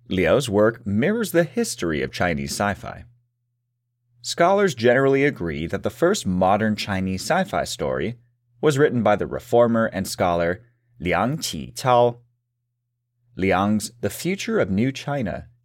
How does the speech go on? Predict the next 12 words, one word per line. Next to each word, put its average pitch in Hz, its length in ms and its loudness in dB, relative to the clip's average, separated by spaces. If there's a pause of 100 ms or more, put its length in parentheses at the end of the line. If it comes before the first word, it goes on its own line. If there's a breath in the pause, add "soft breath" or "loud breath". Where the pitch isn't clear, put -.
(120)
imagined 110 560 2
life 95 380 2
two 185 180 -6
thousand 117 400 0
five 95 260 0
hundred 92 320 -4
and 80 180 -8
thirteen 131 540 -2
years 90 400 -2 (100)
after 117 320 -2
Confucius's 78 680 -8
birth - 340 0